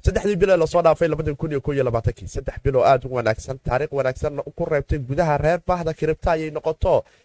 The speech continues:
Dib waxaa loo soo milicsaday inay ka sii wanaagsan tahay labadii kun iyo saddex iyo tobankii ceer isku shareerkii dhinaca Bitcoin-ka oo aanu naqaanay.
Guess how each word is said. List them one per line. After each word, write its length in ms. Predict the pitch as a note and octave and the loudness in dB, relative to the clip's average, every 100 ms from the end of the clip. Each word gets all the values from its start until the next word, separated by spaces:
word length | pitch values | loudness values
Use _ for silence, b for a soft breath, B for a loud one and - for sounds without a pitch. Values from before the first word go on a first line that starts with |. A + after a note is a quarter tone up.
| - | 0
Dib 180 | C#3 F3+ | 0 2
waxaa 180 | E3+ D3+ | 2 2
loo 140 | D#3+ | 2
soo 180 | G3+ D#3+ | -2 -4
milicsaday 500 | A#2+ A2 - G#2+ A2 | -2 -4 -4 -8 -6
inay 140 | C#3 C3 | -4 -4
ka 100 | F#3 | -8
sii 180 | - D#3 | -8 -4
wanaagsan 420 | C#3 C#3 F#3+ D#3 | -2 -2 -2 -4
tahay 200 | A2 F2+ | -2 0
labadii 280 | C3 D3+ B2+ | -2 -4 -10
kun 160 | C3 | -10
iyo 80 | A#2 | -10
saddex 240 | - - B2 | -8 -8 -4
iyo 100 | A2+ | -4
tobankii 360 | C#3 D3 A#2+ | -4 -4 -4
ceer 160 | G#2 A#2+ | -2 -2
isku 200 | A2+ B2+ | -4 -4
shareerkii 400 | D3 D#3+ - E3+ | 0 0 0 -4
dhinaca 280 | D3+ A#2+ B2 | 0 0 0
Bitcoin-ka 560 | E3 - E3 D#3 A2 b b - | -2 -2 -4 -2 -6 b b -2
oo 100 | A2 | 2
aanu 200 | G#2 G2 | 4 2
naqaanay. 440 | F#2+ F2 F#2 G2+ | -6 -4 -4 -2